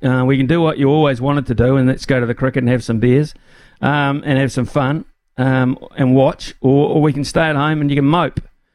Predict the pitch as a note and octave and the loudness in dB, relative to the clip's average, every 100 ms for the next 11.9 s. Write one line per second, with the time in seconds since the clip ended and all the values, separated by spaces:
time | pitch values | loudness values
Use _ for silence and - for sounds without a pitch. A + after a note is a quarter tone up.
0 | _ _ - C3 B2+ B2+ C3 C3+ C3+ C3+ | _ _ -2 0 0 -2 0 -2 0 0
1 | D3+ D3+ C#3 A#2+ D3+ D#3 D#3 - D3+ E3+ | 0 2 2 0 2 2 0 -2 -4 -2
2 | E3 E2 - A2+ D3+ D#3+ - - D3 C3+ | -4 -8 -14 -6 0 0 0 -2 -2 -2
3 | D#3+ F3+ D#3 A2+ - - - C3 C3+ B2+ | -2 -2 0 -2 -6 -14 -4 -2 -2 -2
4 | D3+ E3 C#3+ C3+ C3 B2 C3+ - - _ | -2 -2 0 0 2 0 -2 -8 -18 _
5 | _ - B2+ D3 C#3 C#3 A#2+ - - - | _ -2 0 0 0 -2 -4 -10 -20 -20
6 | - C3 C#3 C#3+ B2+ C#3 F#3 - _ _ | -4 0 0 0 0 0 -2 -10 _ _
7 | _ B2 B2 B2+ C#3+ C3+ A#2+ - C3+ B2+ | _ -2 -2 0 0 0 0 -2 -2 0
8 | B2 C3 C3 B2+ - - A#2+ B2 B2+ - | 0 0 0 -2 -4 -2 2 2 0 -2
9 | B2+ B2+ B2 A#2 C#3+ C#3+ B2 A2 - _ | -2 0 -2 -4 -2 -2 -4 -8 -16 _
10 | _ _ _ _ D#3 E3+ F#3 - D#3+ D3 | _ _ _ _ -2 0 -2 -2 -2 0
11 | D3 C3 C3 - G2 C3 A#2+ G2 | 0 0 0 -4 -2 0 0 -6